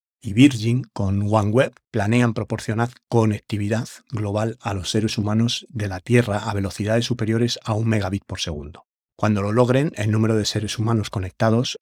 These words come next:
ascenderá de tres mil millones a ocho mil millones, lo que supondrá una incorporación de cinco mil millones más de consumidores a una nueva economía mundial.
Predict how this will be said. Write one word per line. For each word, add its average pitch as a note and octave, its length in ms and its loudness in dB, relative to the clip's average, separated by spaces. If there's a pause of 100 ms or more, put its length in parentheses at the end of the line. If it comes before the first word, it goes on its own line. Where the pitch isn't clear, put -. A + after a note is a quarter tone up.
ascenderá A2 520 0
de G2+ 200 -4
tres G2 240 -6
mil A2+ 160 4
millones B2+ 520 4
a A2 140 0
ocho G2 240 -4
mil G2+ 200 0
millones, F#2 580 -8 (180)
lo G#2+ 140 -4
que - 80 -6
supondrá A2 560 -2 (200)
una A#2 160 4
incorporación A2+ 600 4
de G2+ 80 -2
cinco A#2 340 0
mil B2 160 2
millones A#2+ 600 2 (200)
más A#2+ 480 2
de G#2+ 140 -6
consumidores A2+ 760 0 (260)
a G2+ 140 -4
una A2+ 240 2
nueva G#2+ 320 0
economía G2 460 -2
mundial. F2 460 -10